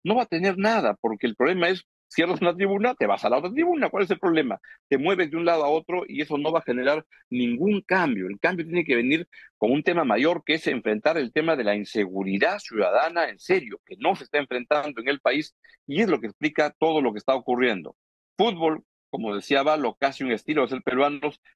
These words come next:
lamentablemente se está cumpliendo en lo peor que eso ocurre. Alianza Lima ha respondido al premier diciéndole que no está de acuerdo. Si podemos poner, por favor, el documento, y la, dice la dirigencia de Alianza Lima que le dice que no está de acuerdo,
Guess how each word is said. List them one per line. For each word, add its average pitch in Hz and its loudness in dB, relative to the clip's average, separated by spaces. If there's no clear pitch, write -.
lamentablemente 135 0
se 110 -10
está 131 0
cumpliendo 131 -2
en 143 2
lo 139 2
peor 117 0
que 127 -4
eso 120 0
ocurre. 101 -2
Alianza 131 2
Lima 170 2
ha 139 2
respondido 127 0
al 143 2
premier 135 0
diciéndole 131 -4
que 107 -2
no 120 2
está 139 2
de 143 4
acuerdo. 139 0
Si 110 -12
podemos 135 0
poner, 131 -2
por 143 -6
favor, 135 2
el 127 0
documento, 156 -2
y 165 2
la, 143 2
dice 120 -2
la 117 2
dirigencia 120 0
de 117 4
Alianza 123 0
Lima 151 2
que 123 -4
le 107 0
dice 117 -4
que 107 2
no 135 2
está 139 0
de 127 2
acuerdo, 139 0